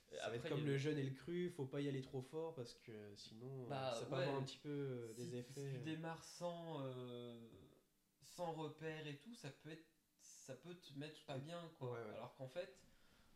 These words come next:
Speaker 2: euh, enfin, pour le cru, ça dépend vraiment des gens. C'est-à-dire que, en fait, ce qui va se passer, c'est que les gens, ils vont dire, « Ah, le cru m'a mis mal. » Mais en fait, c'est pas ça.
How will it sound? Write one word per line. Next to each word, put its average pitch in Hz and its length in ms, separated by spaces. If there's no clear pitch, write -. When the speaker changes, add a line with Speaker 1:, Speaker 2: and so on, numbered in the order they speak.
Speaker 2:
euh, 117 260
enfin, 117 180
pour 156 160
le 147 60
cru, 220 200
ça - 320
dépend 127 260
vraiment 147 340
des 135 100
gens. 127 260
C'est-à-dire 147 340
que, 123 220
en 131 60
fait, 170 160
ce - 60
qui 135 60
va 131 60
se 127 40
passer, 147 180
c'est - 80
que 147 60
les 135 60
gens, 170 60
ils 175 80
vont 147 80
dire, « 151 180
Ah, 160 100
le 160 160
cru - 240
m'a 170 100
mis 156 100
mal. » 143 240
Mais - 60
en 131 60
fait, - 160
c'est 120 100
pas 147 100
ça. 202 260